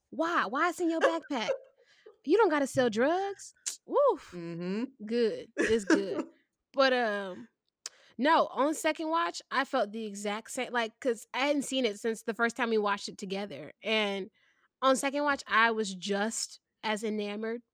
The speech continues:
Speaker 1: by the story and the plot. Um, great acting. I, everyone in this
Speaker 2: Mm-hmm.
Speaker 1: movie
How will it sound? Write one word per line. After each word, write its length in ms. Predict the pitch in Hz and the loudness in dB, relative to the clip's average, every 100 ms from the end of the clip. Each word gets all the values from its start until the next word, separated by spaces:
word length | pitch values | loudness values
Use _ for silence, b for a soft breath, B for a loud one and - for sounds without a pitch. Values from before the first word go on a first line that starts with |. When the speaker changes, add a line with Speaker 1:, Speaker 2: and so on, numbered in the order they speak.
| - | -8
Speaker 1:
by 140 | 220 | -6
the 80 | 220 | -6
story 480 | - 220 208 214 226 | -4 -2 -2 -4 -6
and 120 | 220 | -8
the 40 | 214 | -8
plot. 360 | 226 208 240 - b b b b | -4 -4 -4 -8 b b b b
Um, 560 | - 226 214 196 196 208 - _ _ _ _ _ _ _ _ 262 | 4 6 6 2 -4 -10 -16 _ _ _ _ _ _ _ _ -6
great 260 | 254 349 330 | 0 2 4
acting. 540 | 214 196 - 110 - _ - | 0 -2 -10 -14 -14 _ 4
I, 200 | 262 - | 4 4
everyone 420 | 220 311 370 349 | 2 4 2 2
in 80 | 294 | 0
this 180 | 262 269 | 0 -2
Speaker 2:
Mm-hmm. 80 | 262 | 0
Speaker 1:
movie 420 | 240 240 220 147 | 0 2 -2 -6